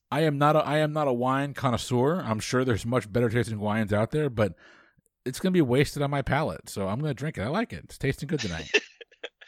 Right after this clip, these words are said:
Speaker 2: Yep, m-, my wife's the big, uh, the, the, uh, complex palate person in our family, so she's, uh, uh, she's very capable of t-,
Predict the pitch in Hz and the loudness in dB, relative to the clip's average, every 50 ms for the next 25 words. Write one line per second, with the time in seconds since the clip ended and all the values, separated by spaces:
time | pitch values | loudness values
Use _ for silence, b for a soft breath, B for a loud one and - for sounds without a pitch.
0 | B B B B B B B B B B 110 110 _ - 139 139 143 151 147 156 | B B B B B B B B B B -4 -4 _ -14 -14 -14 -6 0 2 2
1 | 156 151 160 175 190 180 - - - 156 143 127 143 139 135 123 127 131 131 123 | 4 4 4 4 4 2 0 -4 -4 -6 -8 -6 -6 -6 -6 -4 -2 0 0 2
2 | 120 120 117 117 98 101 110 120 113 113 110 104 _ _ _ _ _ - 120 117 | 2 2 0 -2 -4 -4 -2 -2 0 0 -2 -4 _ _ _ _ _ -8 -6 -4
3 | 110 107 104 104 104 101 101 101 98 - _ _ _ _ _ _ _ _ _ _ | 0 2 2 2 2 2 0 0 -2 -6 _ _ _ _ _ _ _ _ _ _
4 | _ _ _ - - - 139 131 123 - - 117 104 - - - - 117 110 107 | _ _ _ -10 -4 -2 -2 -2 0 0 -2 -2 -2 -2 -4 -4 0 0 0 0
5 | 101 90 - - - 95 87 - - - 90 87 87 87 87 90 - - 98 90 | -2 -4 -8 -10 -10 -10 -10 -10 -8 -10 -10 -8 -8 -8 -10 -8 -6 -4 -2 -2
6 | 85 85 85 82 82 85 85 82 - - - - - 90 87 87 87 90 85 - | -2 -4 -8 -12 -12 -12 -12 -10 -8 -6 -4 -2 -2 -2 -2 -2 -2 -4 -6 -4
7 | - - 127 135 135 127 - - - 123 110 104 101 98 95 90 78 _ _ B | 0 0 0 0 0 -2 -4 -2 0 2 2 4 4 4 2 0 -2 _ _ B
8 | B B B B B B B B B B B B B B B B B B B - | B B B B B B B B B B B B B B B B B B B 0
9 | 92 92 95 95 - - 131 123 110 120 120 117 113 104 - 110 98 92 92 92 | 0 0 2 2 0 0 0 0 2 4 4 4 4 2 0 -2 -2 -2 -4 -8
10 | 90 90 87 87 85 - - - 92 | -6 -6 -6 -8 -8 -12 -18 -20 -20